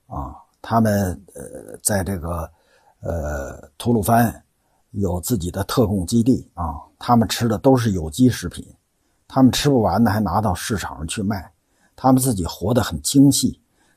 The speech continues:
他们的幼儿园在很早以前，在，在人类还，还在哥伦布发现美洲大陆之前啊，他们幼儿园就宣称，呃，不吃转，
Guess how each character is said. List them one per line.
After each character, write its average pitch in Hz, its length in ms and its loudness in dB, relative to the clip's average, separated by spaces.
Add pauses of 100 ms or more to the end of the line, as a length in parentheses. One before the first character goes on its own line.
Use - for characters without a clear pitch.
(100)
他 139 180 4
们 139 80 8
的 127 120 6
幼 135 120 6
儿 131 180 6
园 110 320 2 (320)
在 117 180 -2
很 131 300 6
早 110 240 6
以 71 160 -4
前， - 160 -10 (440)
在， 110 440 2 (360)
在 110 340 2
人 107 220 2
类 131 160 8
还， 117 220 2 (180)
还 123 280 -2 (280)
在 135 200 2
哥 - 140 6
伦 151 160 10
布 143 180 8
发 139 220 4
现 120 480 4
美 104 220 -4
洲 143 160 4
大 131 180 6
陆 127 180 4
之 127 140 0
前 117 260 -4 (120)
啊， 80 200 -10 (400)
他 127 140 0
们 117 100 6
幼 117 80 2
儿 113 140 2
园 95 180 -2
就 92 320 -2
宣 110 240 -2
称， 104 260 -2 (440)
呃， 82 200 -6
不 123 180 0
吃 113 240 -2
转， 90 180 -4